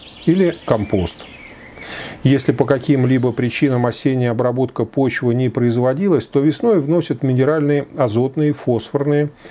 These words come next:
и калийные удобрения, а также органический компост или перегной.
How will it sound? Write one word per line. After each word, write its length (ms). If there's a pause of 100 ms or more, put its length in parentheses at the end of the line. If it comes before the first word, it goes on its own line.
(220)
и 180
калийные 560
удобрения, 760 (460)
а 100
также 280
органический 720
компост 680 (100)
или 220
перегной. 680